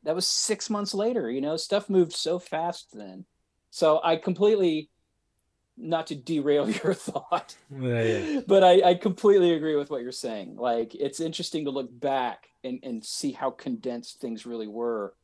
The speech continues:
Speaker 1: when, when it felt like it was such a long time, or at least you read about it as a long time, and it just, it's not at all. You know?
Speaker 2: Yeah, I, and even, like, thinking about, like, what ten years is and, like, a difference now,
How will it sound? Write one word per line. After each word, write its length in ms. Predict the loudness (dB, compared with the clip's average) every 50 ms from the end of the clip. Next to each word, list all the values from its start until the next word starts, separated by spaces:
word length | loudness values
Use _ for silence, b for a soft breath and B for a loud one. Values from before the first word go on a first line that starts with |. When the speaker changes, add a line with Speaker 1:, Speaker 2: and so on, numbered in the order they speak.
| _ _ _ _ _ _
Speaker 1:
when, 340 | -12 -10 -10 -10 -10 -12 -12
when 240 | -14 -14 -12 -12 -12
it 120 | -16 -18 _
felt 340 | -20 0 2 4 4 4 2
like 160 | -2 -4 -4
it 60 | -10
was 120 | -12 -12 -8
such 220 | -10 -10 -10 -10
a 60 | -10
long 240 | -8 -8 -8 -8 -10
time, 360 | -10 -10 -8 -8 -8 -8 -10 -12
or 80 | -12
at 80 | -12 -10
least 220 | -10 -10 -10 -10 -10
you 140 | -10 -10
read 300 | -8 -4 -2 0 0 0
about 300 | 0 -2 -2 -2 -2 -4
it 100 | -4 -8
as 120 | -8 -10 -8
a 40 | -8
long 260 | -8 -8 -8 -10 -12
time, 320 | -14 -14 -14 -14 -14 -16 -18
and 80 | -20
it 80 | -18 -18
just, 220 | -16 -14 -12 -12
it's 200 | -12 -12 -12 -14
not 220 | -14 -16 -16 -16 -18
at 80 | -18
all. 240 | -18 -18 -18 -20 _ _ _ _ _ _ _ _ _ _ B B B B B
You 140 | -10 -4
know? 80 | -2 -2
Speaker 2:
Yeah, 180 | -2 -2 -2 -4
I, 100 | -6 -6
and 300 | -6 -8 -6 -4 -2 -2
even, 240 | 0 0 0 0
like, 200 | 0 -2 -2 -4
thinking 380 | -4 -6 -6 -6 -4 -6 -6 -6
about, 420 | -4 -2 -2 -2 -2 -2 -4 -6
like, 240 | -8 -10 -10 -10 -14 _
what 560 | -12 -8 -6 -4 -4 -4 -6 -8 -12 _ -20 _ _ _ _ _ _ _ _ _ _ _ _ _ _ _ _ _
ten 360 | -16 -6 -4 -2 -2 -2 -2 -4
years 800 | -4 -4 -4 -4 -4 -4 -6 -6 -8 -10 -12 -12 -14 -14 -16 -18 _ _ _ _ _ _ _ _ _ _ _ _
is 460 | -6 -4 -2 0 0 0 0 -2 -2 -4
and, 120 | -6 -6
like, 140 | -6 -8 -8 -10
a 40 |
difference 540 | -4 -4 -4 -4 -4 -6 -8 -6 -8 -12 -10
now, 640 | -8 -6 -4 -4 -4 -4 -6 -6 -10 -14 -16 -18